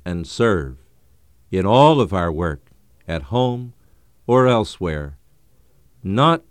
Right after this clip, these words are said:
to serve men or to gain their approval, but rather to hear the words, "Well done,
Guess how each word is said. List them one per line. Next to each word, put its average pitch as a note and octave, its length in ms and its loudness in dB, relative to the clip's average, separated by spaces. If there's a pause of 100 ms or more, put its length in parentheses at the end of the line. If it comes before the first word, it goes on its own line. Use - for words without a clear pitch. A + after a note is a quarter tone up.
to G#2 100 -4
serve B2+ 420 0
men F#2+ 480 -2 (760)
or A2 340 2
to A2 540 -2 (600)
gain D#3 320 4
their E3+ 280 4
approval, F#2 640 -2 (1000)
but E2+ 180 -12
rather G#2+ 540 0 (260)
to - 160 -8
hear C#3+ 340 2
the D#3+ 100 2
words, F#2 640 0 (400)
"Well C3 420 4
done, F2 540 0